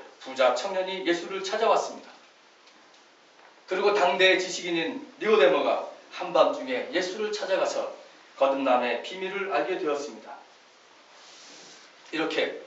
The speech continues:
고통 속에 있는 사람들, 시비에 찬 사람들, 병든 사람들, 희망이 없는 사람들이 "선생님, 우리를 살려주소서." 하며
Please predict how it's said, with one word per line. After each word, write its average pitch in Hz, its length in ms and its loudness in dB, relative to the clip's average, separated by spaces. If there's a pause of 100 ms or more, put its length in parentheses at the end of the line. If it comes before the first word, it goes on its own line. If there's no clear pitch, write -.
(260)
고통 190 340 -2
속에 170 240 4
있는 151 160 0
사람들, - 420 0 (200)
시비에 233 420 2
찬 170 180 0
사람들, - 440 -4 (1080)
병든 175 380 2
사람들, 143 520 4 (300)
희망이 247 400 6
없는 190 240 2
사람들이 139 640 -2 (460)
"선생님, 135 580 -8 (440)
우리를 220 360 -4
살려주소서." 208 800 2
하며 143 320 0